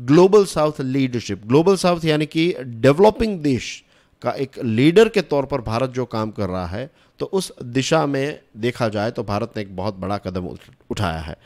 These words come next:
तो ये सारे इंपॉर्टेंट अलग-अलग पॉइंट्स से देखा जाए तो ये टॉपिक जो है ये बहुत ही इंपॉर्टेंट बन जाता है। आगे बढ़े उससे पहले डियर फ्रेंड्स, डॉक्टर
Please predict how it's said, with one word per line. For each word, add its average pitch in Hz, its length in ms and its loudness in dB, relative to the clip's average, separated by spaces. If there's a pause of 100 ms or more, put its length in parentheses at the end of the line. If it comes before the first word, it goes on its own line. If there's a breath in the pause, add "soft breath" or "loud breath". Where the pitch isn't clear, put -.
(300 loud breath)
तो 180 60 0
ये 185 140 4
सारे 202 340 6
इंपॉर्टेंट 180 560 0
अलग-अलग 156 380 0
पॉइंट्स 135 380 -4
से 143 120 -6
देखा 120 280 -4
जाए 113 180 -2
तो 117 120 -8
ये 110 200 -4
टॉपिक 104 340 -6
जो 104 120 -6
है 95 140 -4
ये 92 120 -4
बहुत 85 340 -8
ही 120 220 -8
इंपॉर्टेंट 98 520 -8
बन 82 120 -8
जाता 78 260 -12
है। 76 200 -16 (440 loud breath)
आगे 214 200 2
बढ़े 226 180 4
उससे 196 160 0
पहले 180 180 0
डियर 165 160 0
फ्रेंड्स, 160 440 -4 (800 soft breath)
डॉक्टर 208 500 2